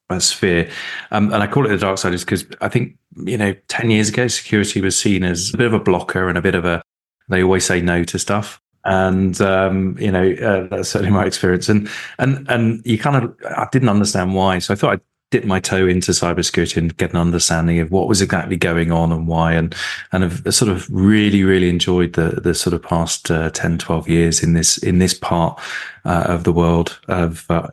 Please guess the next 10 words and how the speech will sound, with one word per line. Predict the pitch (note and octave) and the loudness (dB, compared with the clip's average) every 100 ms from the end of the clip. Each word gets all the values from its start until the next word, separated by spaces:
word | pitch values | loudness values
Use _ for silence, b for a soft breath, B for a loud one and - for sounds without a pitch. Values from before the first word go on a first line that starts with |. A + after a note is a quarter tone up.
| - | -4
I | F2+ E2+ | -2 -2
T, | - F#2 E2+ E2+ B G#2+ | 0 2 2 -2 B -2
especially | - B2+ - G#2+ | 0 0 2 2
as | F#2+ | 2
it's, | F#2+ - | 0 0
you | A2 | 0
know, | F2 E2 - | 0 -4 -2
the | F#2 | 0
ascendancy | - G#2 G2+ F2+ F2+ - F#2 F2 | 2 2 2 2 0 0 2 4
of | F2 F2 - | 2 0 -6